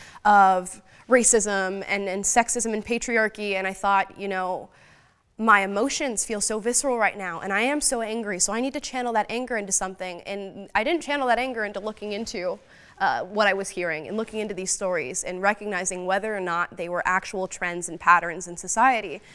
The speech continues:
Instead, I just focused up my anger, uh, at this sort of invisible enemy and, and ran with that. And it wasn't until I stepped out of that for a second and thought, "Okay, instead of being subjective and super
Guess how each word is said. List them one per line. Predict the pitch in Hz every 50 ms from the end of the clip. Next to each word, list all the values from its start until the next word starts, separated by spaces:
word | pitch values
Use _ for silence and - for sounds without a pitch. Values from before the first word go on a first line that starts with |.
| - - -
Instead, | - 226 226 - - 294 320 339
I | 294 233
just | 208 208 196 - - - _ - - - _
focused | _ - 240 240 254 262 240 240
up | 233
my | - 208
anger, | 208 202 208 220 220 214 202 196 190 185 185 - -
uh, | 196 190 180 175 - -
at | - 190 196 -
this | 202 196 196 - - - - - _ _ - - -
sort | - - - 214 220 214
of | 196 190 170 - - _ _ _ _ _ _ _ _ _
invisible | - 254 262 254 220 233 254 233 254 220 240 220 180
enemy | 127 165 160 175 208 269 392 427 - - - - - - - - -
and, | - 208 202 190 190 190 190 196 - - -
and | 202 185 185 185 180 175 - - -
ran | 196 180 190 196 208 226 226 208
with | 185 170 -
that. | 175 - 90 90 90 - - -
And | 196 196
it | 196 -
wasn't | 220 233 269 269 302 285
until | 269 262 - 240 220 202
I | 196
stepped | 185 - - - 196 190 -
out | 190 170 185
of | 185 175
that | 196 170 - -
for | - 185
a | 185
second | - - 180 180 - 175 180
and | 170 202
thought, | - - 185 185 - -
"Okay, | - - - - - - - _ _ - - - - - - _ _ -
instead | 202 180 - 214 214
of | 240 226 -
being | 262 262 254
subjective | - 277 - - 247 226 - - 254 233 226 226 233 226
and | 220 190 190
super | - - 233 214 - 233 233 226 226 226 226 214 -